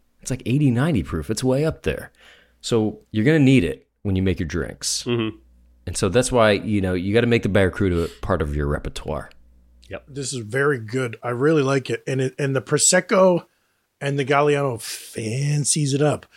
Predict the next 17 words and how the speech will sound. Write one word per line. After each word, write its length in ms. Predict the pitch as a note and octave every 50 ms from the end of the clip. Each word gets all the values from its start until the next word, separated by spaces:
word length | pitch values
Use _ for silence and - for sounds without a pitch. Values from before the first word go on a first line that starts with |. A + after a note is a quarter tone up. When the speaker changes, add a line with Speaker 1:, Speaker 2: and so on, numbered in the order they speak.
| - _ _ _ _ _ _
Speaker 3:
You 240 | - C#3+ C#3 C3+ C3
like 180 | C3+ C#3 C3 D3
a 80 | C3 B2+
little 360 | B2 A#2+ B2 B2 A#2 A2 G#2+ _ _ _ - B2+
drink 220 | A2 C3 C3 G#2+
that's 180 | - G2+ F#2+ -
a 60 | A2
little 880 | G2 G2+ G#2 G#2+ A2 A2+ A#2 A#2 A#2 A#2+ B2 B2+ C3 C3+ C#3 C3+ D3 C#3+
fancy, 480 | - E3+ D#3+ D#3 D3 - - - -
got 140 | - - F2+ G2+
a 20 |
little 320 | G2+ G#2 A#2 B2 B2 B2
thing 520 | - - - - - - - E3 E3 D#3+ C#3
going 280 | B2 A2 G2 F#2 F2
on 120 | F#2 F#2 F#2+
to 180 | - - F#2+
it. 100 | F#2 G2